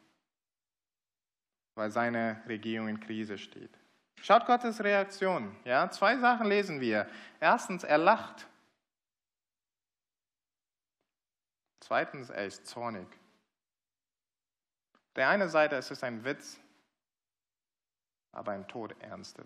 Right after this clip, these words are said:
Witz. Vers vier, lächerlich, lächerlich, ne? Erstens ist der ganze Aufruhr einfach ein Witz. Es ist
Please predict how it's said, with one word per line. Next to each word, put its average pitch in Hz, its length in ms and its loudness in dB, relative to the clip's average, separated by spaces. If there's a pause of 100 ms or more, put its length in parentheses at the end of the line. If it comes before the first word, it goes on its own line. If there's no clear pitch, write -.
Witz. - 280 -20 (4000)
Vers 120 260 -2
vier, 120 320 0
lächerlich, 113 800 -2
lächerlich, 120 720 -6
ne? 127 220 -10 (180)
Erstens 170 580 0
ist 131 240 -8
der 123 100 -2
ganze 139 600 -2
Aufruhr 120 640 -2 (160)
einfach 110 400 -10
ein 107 220 -10
Witz. 127 360 -12
Es 107 200 -16
ist 110 200 -14